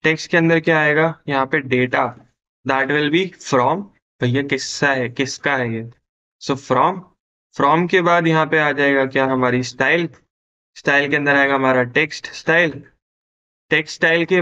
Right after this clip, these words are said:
बाद यहाँ पर क्या आ जाएगा, इसका फॉन्ट साइज, क्योंकि ऑब्वियस है फॉन्ट साइज तो इसका दो ही ना यार, कि भाई तुमने टेक्स्ट तो दे दिया but फॉन्ट साइज तो डिफाइन करो कि कितना फॉन्ट साइज कैसा क्या रखना है।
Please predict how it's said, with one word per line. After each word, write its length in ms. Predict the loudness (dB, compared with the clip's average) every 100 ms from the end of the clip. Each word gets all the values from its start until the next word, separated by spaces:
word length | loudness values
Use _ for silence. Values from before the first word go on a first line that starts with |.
| 2
बाद 480 | 2 2 2 0 -4 -6
यहाँ 200 | -2 -2
पर 160 | 0 0
क्या 160 | 0
आ 40 | 0
जाएगा, 240 | 0 0
इसका 220 | -2 -6
फॉन्ट 380 | -6 0 0 0
साइज, 460 | -2 -4 -4 -4 -14 _ _ _ _
क्योंकि 160 | 0 2
ऑब्वियस 400 | 2 2 2 0
है 120 | -2 -4 _ _ -2
फॉन्ट 260 | 0 2
साइज 240 | 0 0 -2
तो 80 |
इसका 180 | -2 0
दो 220 | 2 2 2
ही 100 | 4
ना 80 |
यार, 240 | 2 2 -2
कि 400 | -6 -2 0 0 -2 _ _ 0
भाई 140 | 2 0 -8 _ _
तुमने 400 | -2 0 2 0 -2 -6 -20 -4
टेक्स्ट 280 | -4 -2 -2
तो 80 | 0
दे 140 | 2
दिया 160 | 2 2
but 180 | 0 0
फॉन्ट 300 | 0 0 0
साइज 200 | -2 0
तो 80 | -2
डिफाइन 360 | 0 0 2
करो 200 | 2 0
कि 100 | 0
कितना 320 | -2 -4 -4
फॉन्ट 280 | -4 -2 -2
साइज 220 | -2 -2
कैसा 300 | -2 -4 -2
क्या 160 | -2 0
रखना 260 | 0 -2 -6
है। 160 | -8